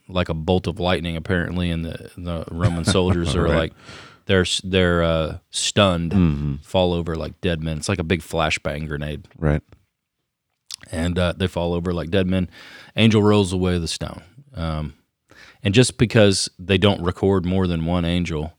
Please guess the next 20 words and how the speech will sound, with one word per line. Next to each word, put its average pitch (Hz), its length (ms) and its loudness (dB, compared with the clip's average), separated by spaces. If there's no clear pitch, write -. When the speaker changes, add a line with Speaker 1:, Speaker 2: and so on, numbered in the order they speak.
Speaker 1:
um, 78 360 -4
doesn't 82 280 0
mean 82 200 -4
John's 80 460 -4
wrong, 78 560 -6
right? 82 300 -4
Speaker 2:
Right. 78 240 4
Speaker 1:
He's 92 200 -2
just 80 260 -6
recording 80 400 -4
more, 78 460 -6
like, 78 220 -2
Speaker 2:
Mm-hmm. 73 240 -4
Speaker 1:
more 87 220 -2
of 78 100 -8
what's - 200 -12
there. - 320 -10
Speaker 2:
Yeah. 76 200 2
Yeah. 76 140 -2
Speaker 1:
So. 82 160 -6